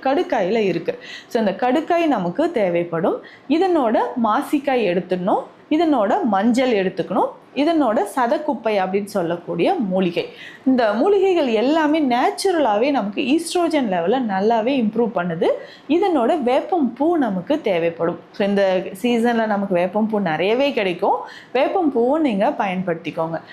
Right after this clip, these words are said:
So, இந்த அஞ்சு வகையான மூலிகைகளும் சம அளவு எடுத்து பவுடர் பண்ணிக்கணும். டீ பவுடர் மாதிரி கொர கொரப்பா நம்ம வந்து அரைச்சு எடுத்து வச்சுட்டு, ஒரு ஸ்பூன் ஐந்து கிராம் அளவுக்கு எடுத்து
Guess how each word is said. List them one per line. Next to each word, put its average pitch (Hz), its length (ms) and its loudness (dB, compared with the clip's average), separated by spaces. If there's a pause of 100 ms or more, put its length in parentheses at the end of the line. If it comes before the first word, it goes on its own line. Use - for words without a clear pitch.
(120)
So, 339 180 0
இந்த 339 140 2
அஞ்சு 339 300 0
வகையான 320 640 2 (100)
மூலிகைகளும் 247 600 0 (100)
சம 254 340 2 (100)
அளவு 233 300 0 (200)
எடுத்து 185 340 -2 (260)
பவுடர் 285 540 2
பண்ணிக்கணும். 185 460 -4
டீ 285 120 2 (180)
பவுடர் 202 380 2
மாதிரி 165 340 -4 (120)
கொர 233 140 2 (100)
கொரப்பா 190 320 0
நம்ம 214 260 -2
வந்து 220 140 0
அரைச்சு 190 420 -2
எடுத்து 180 260 -4
வச்சுட்டு, 170 320 -2 (640)
ஒரு 415 180 2
ஸ்பூன் 381 360 -2 (220)
ஐந்து 359 320 2 (140)
கிராம் 262 400 0
அளவுக்கு 202 340 0
எடுத்து 190 300 -2